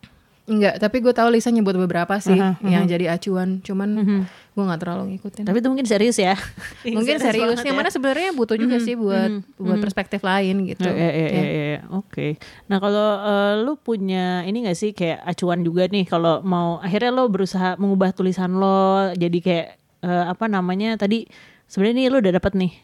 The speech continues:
Speaker 1: Mhm.
Speaker 2: eh, apa namanya, bentuk lo yang se-, apa namanya, se-, yang panjang. Karena menurut gue
Speaker 1: Mhm.
Speaker 2: emang panjang banget sih itu.
Speaker 1: Iya.
Speaker 2: Dan segala macam. Lo sebenarnya pernah kayak juga mengacu ke, "Ah, nih kayaknya emang tren juga kah?" Atau apa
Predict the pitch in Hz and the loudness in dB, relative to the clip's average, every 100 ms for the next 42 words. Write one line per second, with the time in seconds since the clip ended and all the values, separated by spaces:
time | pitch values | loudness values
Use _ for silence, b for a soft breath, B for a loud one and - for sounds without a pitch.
0 | 233 185 180 180 175 170 208 208 196 185 | -4 2 2 4 2 0 0 0 2 2
1 | 185 196 196 190 175 170 165 B B B | 0 0 2 2 0 -2 -8 B B B
2 | - - 196 180 180 175 156 175 214 190 | -14 -2 0 2 2 0 -2 -4 -2 -2
3 | 180 185 208 - 185 185 175 247 254 240 | -2 -2 -4 -4 -4 -4 -2 -2 0 0
4 | 226 302 240 233 277 220 190 180 208 202 | 0 0 0 2 2 2 0 0 0 0
5 | 180 175 269 254 226 196 185 180 175 165 | -2 -2 -2 0 0 -2 -2 -4 -4 -2
6 | 170 175 202 247 349 - - 185 277 196 | -2 -4 -4 -2 -4 -6 -4 0 0 -2
7 | 170 165 B B B - 170 175 175 175 | -2 -4 B B B -2 0 2 2 2
8 | 175 175 175 190 180 - 214 190 180 202 | 0 -2 -4 -6 -8 -4 -4 -4 -2 -2
9 | 170 160 - 156 165 175 190 196 208 - | -2 -4 -4 -2 -2 0 0 0 -2 -4
10 | 247 - 151 165 190 180 | -10 -8 -6 -4 -2 -4